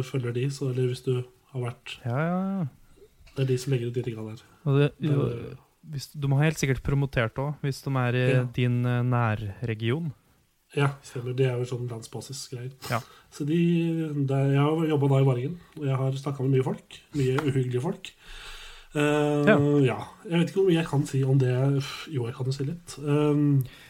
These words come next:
Speaker 2: Ja, hvordan er det å jobbe i en lokalavis? <laughs> Det er jo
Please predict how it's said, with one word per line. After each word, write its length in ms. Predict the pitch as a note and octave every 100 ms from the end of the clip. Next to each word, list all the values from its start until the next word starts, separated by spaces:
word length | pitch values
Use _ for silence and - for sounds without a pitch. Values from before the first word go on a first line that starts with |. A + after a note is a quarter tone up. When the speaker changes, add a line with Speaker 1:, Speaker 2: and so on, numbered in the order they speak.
| -
Speaker 2:
Ja, 100 | -
hvordan 220 | G#3+ F#3+ F#3
er 140 | C3+
det 100 | E3+
å 60 | F3
jobbe 220 | C#3 B2
i 40 |
en 120 | B2+
lokalavis? 640 | B2+ B2+ G#2 B2 A3+ - -
<laughs> 40 |
Det 360 | - - D3 -
er 160 | B2+ B2+
jo 160 | D3